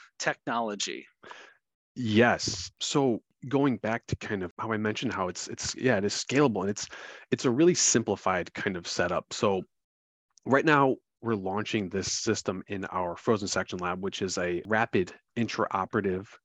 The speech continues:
Speaker 2: diagnosis lab. So it's a very clinical heavy setting. We, we provide intraoperative results to surgeons so that they can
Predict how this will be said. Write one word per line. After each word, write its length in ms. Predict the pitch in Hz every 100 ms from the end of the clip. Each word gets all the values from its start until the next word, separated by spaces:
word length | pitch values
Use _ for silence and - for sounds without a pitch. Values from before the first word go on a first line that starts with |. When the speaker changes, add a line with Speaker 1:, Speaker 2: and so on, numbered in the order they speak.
| _
Speaker 2:
diagnosis 680 | - 98 98 98 98 - -
lab. 240 | 78 - -
So 120 | 98
it's 140 | 98
a 20 |
very 200 | 95 101
clinical 440 | 95 - 110 107 104
heavy 360 | 98 92 90 -
setting. 380 | - 113 110 104 - - - - -
We, 240 | 110 101
we 140 | 98 101
provide 360 | - 101 95
intraoperative 540 | 95 107 101 95 101 95
results 360 | 92 95 -
to 100 | -
surgeons 480 | - - 214 143 107
so 140 | - 107
that 160 | 101
they 140 | 101 101
can 300 | 104 98